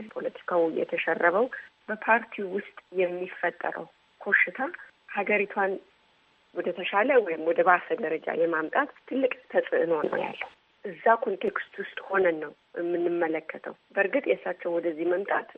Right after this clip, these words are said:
ከራሱ ከአቋሙም አንጻር ይሁን ከራሴ ፐርሰናሊም ይሁን ወይም የመጽሔቱ አቋም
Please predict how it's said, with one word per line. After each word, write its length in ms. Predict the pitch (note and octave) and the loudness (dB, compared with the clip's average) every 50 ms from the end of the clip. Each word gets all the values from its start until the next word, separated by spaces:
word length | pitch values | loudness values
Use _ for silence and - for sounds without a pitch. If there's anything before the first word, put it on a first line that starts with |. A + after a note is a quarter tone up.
| - _ - | -20 _ -12
ከራሱ 300 | - F#3 F3+ E3+ F3 - - - | -6 -2 -2 -2 -2 -2 -6 -8
ከአቋሙም 640 | - - - - F3 - - F3 F#3 A3 B3+ B3+ G3+ D#3 | -4 0 0 0 0 2 4 4 6 6 4 4 2 -2
አንጻር 340 | D3+ D3+ - - D#3+ E3 - | -4 -4 -4 -2 -2 -2 -2
ይሁን 220 | - - F3+ E3+ D3+ | -4 -4 -4 -4 -2
ከራሴ 320 | - - D#3 D3 D#3 D#3+ - E3 D#3 D#3+ - _ - | 0 -2 0 0 -2 -2 -2 -2 -2 -2 -4 _ -8
ፐርሰናሊም 600 | - E3 - - - - E3+ D#3+ E3 G#3 A#3+ A3 | -8 -8 -6 -2 0 2 2 4 4 4 4 4
ይሁን 220 | F#3+ G3 C4 B3 F#3+ | 2 0 2 4 6
ወይም 200 | D#3+ D#3 D3+ D3 - - G#3 | 8 6 6 4 -2 -12 -14
የመጽሔቱ 540 | G3 - E3+ E3 D3+ - - - E3 - - - - - | -8 -2 0 0 0 0 0 -2 -4 -4 -4 -10 -10 -8
አቋም 340 | - - - - - E4+ | -8 -6 -4 -2 -4 -4